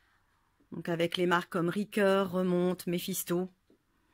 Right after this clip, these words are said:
Voyez le nombre de produits qui est présent en magasin,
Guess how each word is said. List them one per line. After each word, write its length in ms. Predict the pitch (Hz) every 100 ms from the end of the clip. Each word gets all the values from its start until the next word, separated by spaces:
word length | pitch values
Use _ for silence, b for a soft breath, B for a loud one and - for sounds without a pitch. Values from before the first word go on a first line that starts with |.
| _ _ _ _ - _ - _ _ _ _ _ _ _ _ _ _ _ _ b b b b b b b b
Voyez 300 | 185 185 202
le 100 | 190
nombre 380 | 185 214 214 190
de 100 | 190
produits 580 | 185 - 214 185 220 233
qui 200 | - 185
est 40 |
présent 480 | 185 220 196 208 220
en 100 | 190
magasin, 580 | 208 214 185 180 180 202